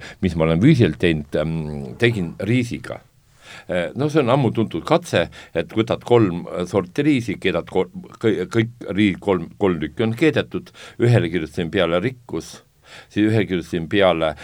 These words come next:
äh, vihkamine ja ühele ei ütelnud midagi. Õige, armastus, äh, õigus, oli armastus, vihkamine ja ühele ei öelnud midagi, sõnumit peale. Ja nüüd, kui ma sinna peale kirjutasin, ma rääkisin kaasa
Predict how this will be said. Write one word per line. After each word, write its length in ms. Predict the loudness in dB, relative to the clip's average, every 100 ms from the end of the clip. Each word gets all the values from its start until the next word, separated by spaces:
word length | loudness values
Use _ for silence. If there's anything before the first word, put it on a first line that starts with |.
| -12
äh, 420 | -4 -2 0 -2 -6
vihkamine 880 | -4 -6 -6 -4 -2 0 0 -2 -4 -10 _ -4
ja 180 | 0 2
ühele 240 | 2 -2
ei 240 | -2 -2 0
ütelnud 380 | -2 -2 -2 0
midagi. 460 | -2 -2 -6 -16 -18 -20 -20 -20 -20 _ _ _ _ _ _ _ _
Õige, 260 | 4 4 6
armastus, 680 | 6 6 6 4 0 -4 -4 -8 -14
äh, 180 | 0 0 4
õigus, 340 | 4 4 -2 -4
oli 180 | -2 2
armastus, 680 | 4 4 4 0 0 -4 -2
vihkamine 720 | -2 -2 0 0 2 2 0 -2
ja 160 | 2 6
ühele 240 | 6 6 4
ei 60 |
öelnud 160 | 0 0
midagi, 320 | 0 0 -2
sõnumit 380 | 0 0 2 -4
peale. 280 | 0 0 0 -8 -18 -8
Ja 120 | -4
nüüd, 200 | -4 -6
kui 140 | -6 -4
ma 140 | -2
sinna 240 | -2 -2 0
peale 220 | 2 2
kirjutasin, 400 | 2 0 -4 -2
ma 100 | 2
rääkisin 360 | 2 0 -4 0
kaasa 400 | 0 0 -2